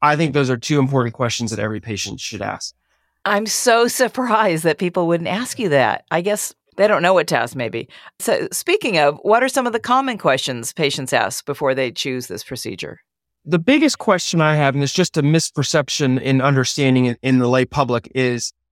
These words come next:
Speaker 1: they think having a hysterectomy is gonna put them through menopause and stop having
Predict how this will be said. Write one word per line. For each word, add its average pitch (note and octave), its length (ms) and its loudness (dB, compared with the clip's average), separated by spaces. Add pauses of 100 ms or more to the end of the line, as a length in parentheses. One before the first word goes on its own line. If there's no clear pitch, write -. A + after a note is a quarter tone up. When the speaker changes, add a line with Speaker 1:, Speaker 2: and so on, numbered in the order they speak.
(100)
Speaker 1:
they D3 160 2
think E3+ 320 2
having D3+ 400 0
a C#3 40 2
hysterectomy C3 600 0
is A#2+ 100 -6
gonna A#2+ 160 -4
put C3 220 -6
them B2 140 -4
through A#2 180 -6
menopause - 640 -6 (720)
and A#2 380 0
stop B2 420 0 (200)
having A#2 580 -2